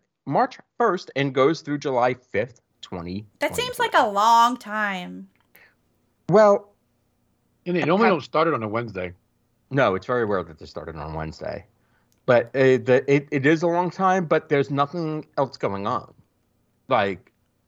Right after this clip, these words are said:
Speaker 1: half the park, the front park is a mess. So they have to get people in here somehow. So, I mean, it, I don't know if July is really considered spring.
Speaker 2: Yeah.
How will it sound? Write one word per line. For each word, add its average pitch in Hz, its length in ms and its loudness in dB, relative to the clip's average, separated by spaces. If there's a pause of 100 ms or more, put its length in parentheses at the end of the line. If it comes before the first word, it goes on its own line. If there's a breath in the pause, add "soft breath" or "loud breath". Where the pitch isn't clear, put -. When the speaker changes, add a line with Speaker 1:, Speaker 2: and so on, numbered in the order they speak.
(540)
Speaker 1:
half - 260 -2
the 135 80 -6
park, 143 300 -2
the 117 80 -4 (220)
front 165 220 -2
park 127 240 -4
is 87 100 -12
a 92 60 -8
mess. 82 440 -14 (640)
So 127 140 -2
they 120 140 2
have 113 260 -2
to 151 60 -10
get 139 160 -6
people 151 300 -2
in 143 80 -4
here 139 160 -2
somehow. 143 640 -4 (420)
So, - 380 -14 (100)
I 104 60 -2
mean, 107 220 4
it, 101 160 0 (920)
I 104 100 -6
don't 113 140 0
know 110 140 4
if 101 160 -4
July 110 400 2
is 104 220 -4
really 113 240 -6
considered 104 440 -8
spring. 165 640 -2 (640)
Speaker 2:
Yeah. 208 400 2